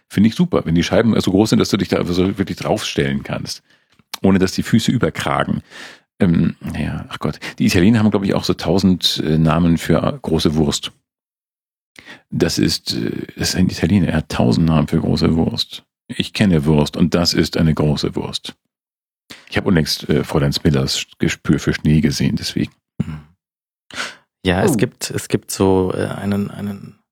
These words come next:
Speaker 2: italienischen Groß-, äh, Markthändler hier im Norden von München. Da kannst du reingehen.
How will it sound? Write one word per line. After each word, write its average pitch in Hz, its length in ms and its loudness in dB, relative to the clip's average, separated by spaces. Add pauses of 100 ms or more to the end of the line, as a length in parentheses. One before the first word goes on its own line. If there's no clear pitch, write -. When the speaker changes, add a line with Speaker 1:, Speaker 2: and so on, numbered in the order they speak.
(180)
Speaker 2:
italienischen 117 720 2
Groß-, - 520 2 (280)
äh, 110 220 4
Markthändler 107 760 2
hier 104 200 2
im 104 80 0
Norden 104 320 4
von 104 180 2
München. 101 340 0 (600)
Da 107 60 -2
kannst 107 240 0
du 101 80 0
reingehen. 104 460 2